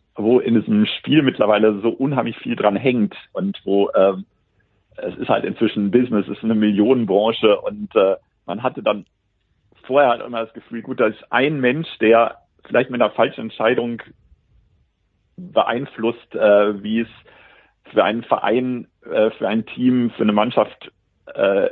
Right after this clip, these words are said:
in eine ganz andere Richtung laufen kann durch diese eine Situation.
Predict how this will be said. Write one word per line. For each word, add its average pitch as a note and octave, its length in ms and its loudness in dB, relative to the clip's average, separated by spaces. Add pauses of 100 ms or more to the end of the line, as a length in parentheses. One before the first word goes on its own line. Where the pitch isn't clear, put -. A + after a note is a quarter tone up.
in B2+ 140 -4
eine C3 220 2
ganz C3+ 260 0
andere B2 220 2
Richtung C3 260 -2
laufen A2 280 2
kann A#2 180 0
durch A#2 140 -4
diese A2+ 280 -2
eine B2+ 240 2
Situation. A#2 640 -6